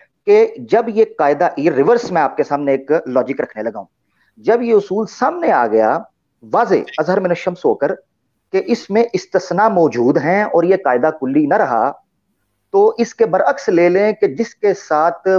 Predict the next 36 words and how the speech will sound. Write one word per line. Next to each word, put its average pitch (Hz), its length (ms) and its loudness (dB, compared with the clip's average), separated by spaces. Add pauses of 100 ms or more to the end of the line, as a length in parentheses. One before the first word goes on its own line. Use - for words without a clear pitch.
(120)
بڑے، 175 380 4 (460)
آ، 151 40 -2 (120)
اچھے - 300 -2
انداز 196 440 0
میں 226 100 2
بھی 214 120 -2
چیزیں 165 260 0
کی 151 260 -2
گئیں 196 200 0 (180)
وہ 147 200 4
بھی 214 200 0
ضروری 190 280 4
نہیں 185 160 2
کہ 208 80 2
جھوٹا 143 240 0
ہو، 101 120 -2 (1200)
ٹھیک 127 160 -4
ہے 247 40 4
نا؟ 240 200 -4
یہ 139 100 2
ایک 165 120 2
reverse 151 300 0
آ 120 60 0
جائے 101 160 -2
گا۔ 107 120 -2
مثال 160 240 -2
کے 185 80 -2
طور 180 140 2
پر 185 180 -4 (280)
آسان 156 200 -2
لفظوں 175 180 -2
میں 165 80 -6
سمجھیں 165 280 -2
کہ 180 160 -2
ہر 156 240 0
نبی 175 560 -2